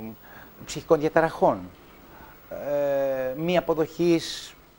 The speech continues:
μέσα σε μια κοινότητα που βρίσκονται κάποιοι και έχουν, ε, μια επιθετικότητα κτλ. Και το, το πάρα πολύ σπουδαίο, και αυτό κάναμε με το συνήγορο του παιδιού, έτσι,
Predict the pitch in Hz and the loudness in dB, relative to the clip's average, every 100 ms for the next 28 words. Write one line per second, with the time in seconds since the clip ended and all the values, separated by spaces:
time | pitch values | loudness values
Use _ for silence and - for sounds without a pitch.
0 | - 156 151 - 165 160 170 156 160 151 | -8 -6 -6 -8 -8 -6 -2 0 2 2
1 | 151 156 147 139 135 135 - 151 170 151 | 0 -2 0 0 2 2 0 0 0 0
2 | 165 160 156 160 156 - 156 - 107 123 | -2 -2 -2 -2 -4 -2 -6 -4 -2 0
3 | 143 131 143 143 120 - - - - - | -2 -2 -4 -4 -6 -8 -18 -20 -20 -20
4 | - - - - - 131 - - - 160 | -20 -20 -20 -8 0 0 -2 -16 2 2
5 | - - - - 135 - - 214 196 147 | 2 -2 -14 -2 -2 -2 -2 0 0 -4
6 | 123 - 107 123 123 113 165 - 156 147 | -4 -4 -6 -4 -4 -2 0 0 0 0
7 | 131 117 - 127 135 - 107 131 131 117 | -2 -6 -6 -2 -2 -2 -4 -2 0 0
8 | - 131 117 | -2 -2 -2